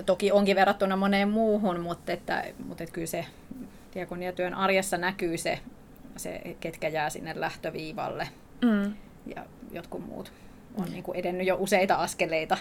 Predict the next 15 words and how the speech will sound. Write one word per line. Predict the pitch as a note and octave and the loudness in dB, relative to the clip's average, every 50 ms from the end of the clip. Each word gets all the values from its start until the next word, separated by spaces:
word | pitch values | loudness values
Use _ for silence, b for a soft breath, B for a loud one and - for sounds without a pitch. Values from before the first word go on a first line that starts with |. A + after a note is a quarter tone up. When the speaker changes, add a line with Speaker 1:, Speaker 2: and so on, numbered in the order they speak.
| - - - | -2 -10 -8
Speaker 1:
tämmöisessä | - F#3+ F3 D3 G3+ G3 G3 F#3 F3+ - F3 | -6 -6 -4 -2 -2 0 0 0 0 0 -2
vastaavan | E3+ E3+ F#3 - - F3 F3 F#3 F#3 F3+ | -2 -2 -4 -2 -2 -2 -2 -2 -4 -4
kaltaisessa | F3 E3+ F3 - G3 G3 G3 G3 - G#3+ A#3 C4 - - | -2 -2 0 0 0 0 0 0 0 0 0 0 -2 0
kokeessa, | - G3 G3 - F#3 F3 F#3+ - G3 F#3 | 0 0 2 2 2 2 2 0 -2 -2
jos, | - - G3 - B B B B B B B - | -2 -4 -6 -8 B B B B B B B -10
jos | F#3 - | -8 -6
lapset | - - - - - G3 - | -6 -8 -8 -8 -10 -8 -6
laitettais, | F#3 F#3 F#3+ G3 F#3+ F#3+ - - G3+ F#3+ G3 G3 - | -4 -4 -4 -4 -6 -10 -10 -10 -8 -8 -8 -8 -8
niin | G#3 G#3 A3 G3 - - - - B B B B B B B B B B - - - - - - - E4+ | -10 -8 -8 -8 -8 -10 -18 -20 B B B B B B B B B B -20 -20 -20 -18 -16 -10 -2 2
Speaker 2:
Joo, | E4+ D4+ B3 | 2 4 4
ja, | A3 G#3+ G#3 G3+ - - - | 4 4 4 2 0 -4 -2
ja | A3+ A3+ | 0 2
muistan | A3+ B3 C4 B3 - F#3+ F3+ | 2 2 0 0 -2 -6 -6
nähneeni | F#3 F3+ G3 A3 A#3 B3 B3 | -6 -4 -2 -2 0 0 0
tämmöisenkin | - C4+ B3+ A#3 A3+ G#3+ G3 F#3+ F#3+ F#3+ F#3+ F#3 F#3 F#3 - - | 0 0 0 0 0 -2 -4 -6 -6 -8 -8 -8 -8 -10 -10 -12